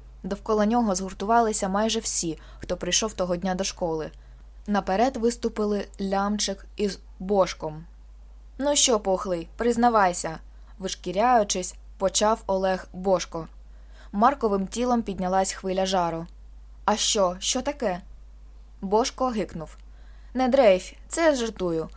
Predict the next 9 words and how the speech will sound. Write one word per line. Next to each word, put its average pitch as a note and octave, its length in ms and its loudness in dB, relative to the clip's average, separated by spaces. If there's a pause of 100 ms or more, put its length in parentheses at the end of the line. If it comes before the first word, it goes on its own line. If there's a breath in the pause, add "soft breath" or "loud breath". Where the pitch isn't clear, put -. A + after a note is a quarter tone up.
(140 loud breath)
у A#3 60 -4
нас C#4 200 4
до B3 100 0
тебе A#3+ 260 0
справа G3+ 420 0
є». D#3+ 240 -8 (680)
«Ага», F#3+ 440 0 (240 loud breath)
підтакнув G3+ 540 -2
Єгор. G3+ 400 0